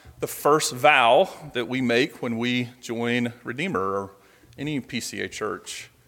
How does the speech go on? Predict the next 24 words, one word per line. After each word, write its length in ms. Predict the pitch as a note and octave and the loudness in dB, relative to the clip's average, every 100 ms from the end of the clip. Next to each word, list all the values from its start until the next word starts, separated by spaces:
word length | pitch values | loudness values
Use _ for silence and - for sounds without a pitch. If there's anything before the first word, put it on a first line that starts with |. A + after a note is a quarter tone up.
| _ _ _ _ _ _ _ _ _ _ | _ _ _ _ _ _ _ _ _ _
And 80 | - | -14
essentially, 540 | B2+ - F3 F#3+ E3 C3+ | -8 -4 -4 -2 -2 -2
the 100 | A#2 | 0
very 240 | C3 D3 | 2 2
first 560 | C3 - F3+ G3+ - - | -2 -2 2 2 0 -2
thing 260 | F#3+ D#3 | 0 2
we're 120 | C#3 | 2
saying 560 | C#3 - D#3 G#2 D2+ - _ _ - - - _ _ _ _ _ _ | 0 0 0 0 -4 -12 _ _ -16 -16 -18 _ _ _ _ _ _
is 100 | B2+ | -10
that 80 | D3+ | -8
we're 100 | D#3 | -6
sinners. 680 | - A3 A3 - - - - _ _ _ _ - _ _ _ _ _ _ _ _ _ _ _ - | -4 -4 -6 -8 -10 -12 -14 _ _ _ _ -20 _ _ _ _ _ _ _ _ _ _ _ -4
And 200 | C#3 C3+ | -2 2
we're 400 | D#3+ F3+ F3 E3+ | 6 8 6 4
without 600 | C#3 D#3 - C#3 D3 - | 0 0 2 4 6 4
hope 600 | - - F#3 D3+ - - | -2 2 4 2 -2 -4
except 480 | C3+ - - E3 - | -4 -2 2 2 2
saved 720 | - - D#3+ E3 D3 B2+ - _ _ _ _ _ | -2 0 4 4 2 -4 -12 _ _ _ _ _
in 80 | C#3+ | -4
the 80 | C#3 | 0
sovereign 540 | - C#3+ D#3 D#3+ D3+ | 2 6 6 4 2
mercy 400 | B2+ D3+ - C#3+ | 2 2 0 -4
of 120 | C3 | -6
God. 440 | - - - E2 | -4 -2 -2 -2